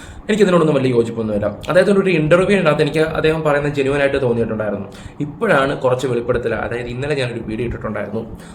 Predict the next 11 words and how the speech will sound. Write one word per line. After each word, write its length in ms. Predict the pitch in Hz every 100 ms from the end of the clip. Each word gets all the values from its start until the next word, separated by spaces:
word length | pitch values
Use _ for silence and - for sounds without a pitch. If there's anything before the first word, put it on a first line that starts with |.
| -
ആ 80 | 135
വീഡിയോയ്ക്ക് 300 | 123 131 131
അത് 120 | 127
ഇയാളുടെ 420 | 127 131 131 131 160 - - -
പെങ്ങടെ 400 | 123 135 135 143 - - - - 120
അളി, 180 | 123 127 -
ഭർത്താവ് 340 | - - 160 151
വന്നിട്ട് 220 | 139 143
കുറച്ച് 200 | 131 -
കാര്യങ്ങളൊക്കെ 440 | 143 160 160 131
പറയുന്നുണ്ടായിരുന്നു. 500 | - 123 120 117 117